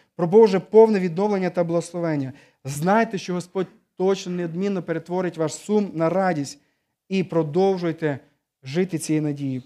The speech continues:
продовжуйте робити добро. Цей псалом, він показує нам на Ісуса Христа.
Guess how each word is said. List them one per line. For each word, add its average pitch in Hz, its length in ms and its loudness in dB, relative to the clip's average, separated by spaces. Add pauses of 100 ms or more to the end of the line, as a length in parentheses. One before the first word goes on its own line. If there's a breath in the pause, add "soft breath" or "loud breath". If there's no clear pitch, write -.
продовжуйте 156 680 -2 (360 soft breath)
робити 143 540 -4 (320)
добро. 123 420 -10 (2500)
Цей 226 200 8
псалом, 233 380 0
він 196 120 -2
показує 180 480 -2
нам 170 240 -2
на 156 140 0
Ісуса 151 340 -4
Христа. 139 480 -6